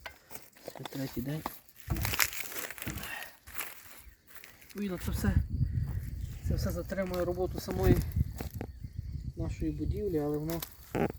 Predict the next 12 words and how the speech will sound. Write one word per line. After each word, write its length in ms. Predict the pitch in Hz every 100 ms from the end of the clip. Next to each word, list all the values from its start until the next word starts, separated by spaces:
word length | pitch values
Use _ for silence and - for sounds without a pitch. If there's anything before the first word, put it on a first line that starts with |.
| - - - - - - - -
Такий 160 | - -
процес 360 | - 156 151 151
не 120 | 151
зупинити, 480 | 151 147 151 135 139
мусить 280 | 147 -
воно 140 | 143 139
бути, 300 | 156 180 165
треба 180 | 151 147
так 140 | 151
ще 120 | -
стовпчиків 440 | - 143 - - 143
довести. 400 | 135 - 180